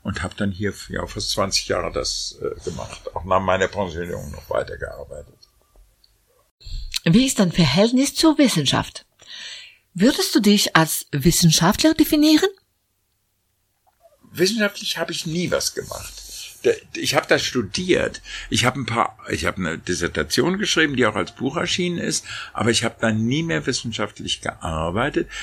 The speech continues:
Speaker 1: Was ich mache und viel gemacht habe, ist Vorträge zu halten über kulturpolitische Dinge, über schwule Themen, über autobiografische Themen. Also mein, äh, berühmtester,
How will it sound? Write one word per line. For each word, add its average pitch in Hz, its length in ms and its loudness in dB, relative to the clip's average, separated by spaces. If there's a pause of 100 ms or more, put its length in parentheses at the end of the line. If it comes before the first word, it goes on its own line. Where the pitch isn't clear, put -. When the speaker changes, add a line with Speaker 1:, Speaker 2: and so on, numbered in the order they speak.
(160)
Speaker 1:
Was 123 220 0
ich - 300 -4
mache 95 920 0 (360)
und - 480 -2
viel 135 320 2
gemacht 90 560 -2
habe, 120 280 -2
ist - 280 -2
Vorträge - 720 -2
zu - 260 -4
halten 101 360 -6
über 98 280 0
kulturpolitische 139 1400 -2
Dinge, 120 240 -4
über 90 240 -2
schwule 143 420 0
Themen, 127 420 -4 (280)
über 101 240 0
autobiografische 123 960 -2
Themen. 120 480 -2 (300)
Also 104 320 2
mein, 107 500 2
äh, 101 460 0 (340)
berühmtester, 120 1300 4